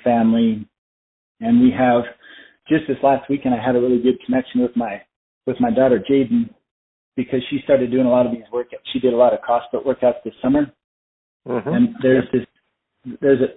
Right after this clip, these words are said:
Speaker 1: there's an event that I always do in, in honor of the nineteen firefighters that died on June thirtieth of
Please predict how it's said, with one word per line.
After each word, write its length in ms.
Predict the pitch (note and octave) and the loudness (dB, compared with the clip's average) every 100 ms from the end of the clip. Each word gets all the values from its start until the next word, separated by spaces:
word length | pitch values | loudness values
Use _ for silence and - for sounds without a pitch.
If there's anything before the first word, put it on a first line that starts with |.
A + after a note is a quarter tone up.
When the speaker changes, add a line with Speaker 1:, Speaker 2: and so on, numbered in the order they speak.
| - | 0
Speaker 1:
there's 180 | C3+ | 2
an 120 | B2+ B2 | 4 2
event 240 | C#3 D#3+ | 2 -2
that 80 | C3 | 2
I 120 | A#2+ | 2
always 280 | B2 A#2+ A#2 | 4 2 -2
do 280 | C3 B2 B2 - _ _ _ _ _ | 0 2 2 -2 _ _ _ _ _
in, 160 | C#3 B2 - | -2 -2 2
in 140 | B2 | 2
honor 240 | B2+ B2+ B2+ | 4 4 4
of 60 | |
the 80 | A2 | 2
nineteen 400 | A#2+ B2 - A#2+ - | 2 0 2 0 2
firefighters 520 | B2 B2 C3 B2 A2+ | 0 0 -2 -4 -2
that 160 | A2 - | -6 0
died 480 | B2 B2 B2 A2 - _ _ _ _ - | 4 4 2 -4 -20 _ _ _ _ -14
on 420 | A2 A2 G#2+ B2 - | -8 -4 -4 -4 0
June 200 | C3+ B2 | 2 2
thirtieth 340 | B2+ C3 C3 | 0 2 0
of 80 | A#2 | -2